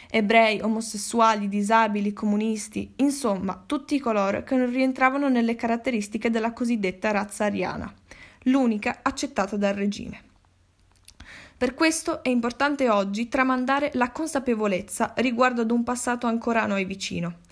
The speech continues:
attraverso quegli stessi mezzi di propaganda utilizzati per imprimere nelle menti dei cittadini e dei soldati tedeschi l'idea che i non ariani non sono solo delle razze subumane, ma anche dei nemici pericolosi per il Reich.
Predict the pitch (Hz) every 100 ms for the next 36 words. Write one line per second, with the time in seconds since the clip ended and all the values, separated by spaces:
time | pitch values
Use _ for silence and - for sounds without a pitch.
0 | - - - - 226 254 262 269 269 262
1 | 240 - - 320 - 254 240 226 220 233
2 | - - 208 185 180 208 - 254 247 262
3 | 254 214 214 233 240 233 233 233 240 254
4 | 240 220 214 214 226 226 214 208 - -
5 | 190 196 185 180 - 202 202 202 202 208
6 | 208 208 196 185 - 214 - - - -
7 | 285 262 269 247 254 277 262 262 247 233
8 | 202 190 202 214 247 262 262 269 233 214
9 | 202 196 190 190 185 196 208 202 214 196
10 | 185 190 175 175 - - - 240 262 277
11 | 277 285 233 262 262 220 208 240 254 240
12 | 247 208 214 214 214 202 190 175 170 -